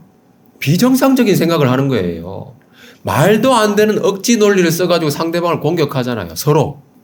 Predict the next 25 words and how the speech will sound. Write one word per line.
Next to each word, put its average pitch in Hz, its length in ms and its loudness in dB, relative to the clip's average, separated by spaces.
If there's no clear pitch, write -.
제가 131 240 0
아까도 135 280 0
말씀드렸지만 110 1040 -4
모든 196 480 0
사람이 165 260 0
다 92 120 -2
그렇다는 139 340 -2
건 113 180 -4
아니고요. 85 560 -8
대체로 135 560 -2
그렇다는 107 380 -6
거예요. 82 600 -10
대체로. - 600 -12
음, 82 180 -14
정치권에도 131 640 -2
물론 110 280 -2
논리적으로 147 600 0
합리적인 180 680 -4
판단하고 139 500 -4
말하는 107 260 -4
사람이 123 200 -4
있습니다. 117 520 -8
그런데 135 720 2
그런 180 220 2
사람은 139 480 0